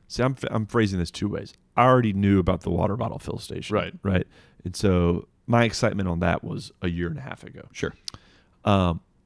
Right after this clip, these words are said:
Speaker 1: I did not know about this item, and therefore it is my answer. So we have,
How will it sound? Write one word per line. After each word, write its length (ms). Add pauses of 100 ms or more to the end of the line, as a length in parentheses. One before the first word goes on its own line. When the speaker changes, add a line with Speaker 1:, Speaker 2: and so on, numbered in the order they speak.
Speaker 1:
I 140
did 220
not 260
know 560
about 300
this 200
item, 280
and 200
therefore 480
it 120
is 120
my 160
answer. 360 (640)
So 300
we 160
have, 340